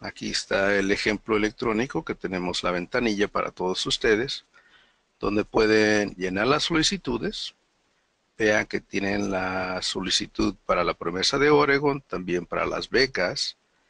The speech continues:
de esta oficina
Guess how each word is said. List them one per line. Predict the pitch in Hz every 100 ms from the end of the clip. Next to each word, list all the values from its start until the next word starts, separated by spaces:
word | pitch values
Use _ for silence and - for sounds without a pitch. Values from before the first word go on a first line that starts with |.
| _ _ _ -
de | 90 87 85 82 80 - -
esta | 101 - - 95
oficina | 101 - 127 113 98 110